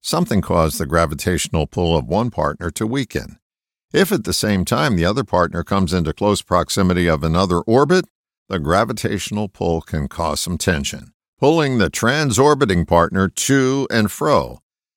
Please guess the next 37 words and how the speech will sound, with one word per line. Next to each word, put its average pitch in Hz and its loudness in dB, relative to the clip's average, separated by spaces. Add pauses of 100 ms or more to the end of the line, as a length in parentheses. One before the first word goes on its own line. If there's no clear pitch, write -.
Eventually, 92 0
like 95 0
on 92 2
a 80 2
balanced 85 -2
seesaw, 82 -2
the 80 -2
gravitational 107 -4
pull 131 -2
will 80 -2
take 90 -2
them 73 -4
up - -6
or 160 0
down, 85 2 (160)
or 139 -2
in 95 0
this 98 0
case, 69 -6 (260)
out 82 -2 (140)
or 71 -6
in. 69 -4 (540)
I 143 0
think 107 0
many 90 2
people 82 -2
misinterpret 90 -2
this 80 -4
sphere 95 0
of 71 -2
influence 73 -4
and 104 0
think - -4
of 80 0
it 80 2
as 78 0
control. 85 0